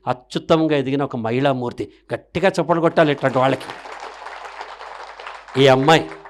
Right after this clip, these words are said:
దీపికా కుమారి, ఆర్చరీలో ఇండియా గోల్డ్ మెడల్ తీసుకొచ్చిన అమ్మాయి, ఒక స-,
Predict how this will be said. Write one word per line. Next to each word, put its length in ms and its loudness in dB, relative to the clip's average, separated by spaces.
దీపికా 480 2
కుమారి, 540 0
ఆర్చరీలో 560 2
ఇండియా 260 0
గోల్డ్ 360 -2
మెడల్ 260 0
తీసుకొచ్చిన 480 -8
అమ్మాయి, 300 -8
ఒక 160 -6
స-, 220 -18